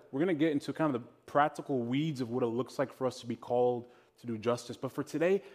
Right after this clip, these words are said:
I, I just wanna touch on, um, what I think is the heart of injustice. What, what's the root cause of injustice? And how peace actually helps us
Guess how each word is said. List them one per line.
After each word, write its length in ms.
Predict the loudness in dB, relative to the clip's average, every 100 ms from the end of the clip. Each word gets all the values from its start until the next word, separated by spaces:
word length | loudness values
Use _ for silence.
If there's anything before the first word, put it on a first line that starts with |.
| -12
I, 140 | -6 -2
I 80 | 0
just 120 | 2
wanna 180 | 2 2
touch 500 | -2 -6 -2 -2 -2
on, 220 | -6 -8 -12 -20 _ _ _ _ _ _ -20
um, 60 | -20 -20 -20 _ _ _ _ _ -6
what 120 | -4
I 80 | -2
think 200 | -4 -4
is 80 | -4
the 100 | -8
heart 560 | -10 0 4 4 2 -8 -20 _ _ _ _ _ _ _ _ _ _ _ _ -8
of 140 | -8 -2
injustice. 640 | -4 -2 -4 -6 -16 -6
What, 140 | -6 -4
what's 200 | -8 -2
the 100 | -2
root 580 | 0 0 2 2 -2 -14 -10
cause 540 | 2 4 4 2 0
of 120 | -6
injustice? 680 | -8 -6 -8 -12 -16 -18 -18 -20 -10
And 120 | -6 0
how 200 | 0 -2
peace 500 | -4 6 6 6 -2
actually 440 | 0 0 0 -4 -2
helps 320 | 0 0 0
us 180 | -4